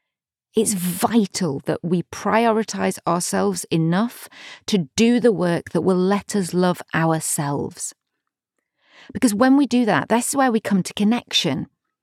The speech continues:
This is where we start to connect with ourselves, to remember or even to discover for the first time who we really are and what we want from this one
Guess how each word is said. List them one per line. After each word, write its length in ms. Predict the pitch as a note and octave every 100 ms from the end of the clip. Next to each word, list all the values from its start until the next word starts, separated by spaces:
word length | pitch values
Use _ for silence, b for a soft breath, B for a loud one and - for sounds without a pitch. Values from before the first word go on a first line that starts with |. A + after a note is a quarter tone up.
| B B B
This 160 | C4 C4+
is 120 | B3+
where 120 | B3+
we 60 | G#3+
start 260 | - E3+
to 40 | -
connect 340 | F#3+ F#3+ -
with 100 | -
ourselves, 680 | E3+ E3 - A#3 D#3 - - - _ _ _ _ -
to 160 | A#3 G3
remember 420 | F#3+ F#3 G3+ A#3+
or 160 | A#3+ -
even 260 | D#4 F4+
to 80 | -
discover 440 | D4 C4+ - A#3+
for 80 | -
the 100 | G3+
first 380 | - B3+ C4 -
time 220 | - G3+
who 320 | D3+ A#3+ C4
we 160 | A#3 B3+
really 420 | F3 G3+ F3 D#3+ -
are 400 | G#3 E3 C3 - B B B -
and 160 | B3
what 100 | D#4 -
we 100 | C#4+
want 420 | A3+ B3 A3+ -
from 260 | - F#3+ F#3+
this 200 | G3 -
one 500 | G3 A#3+ A#3+ E3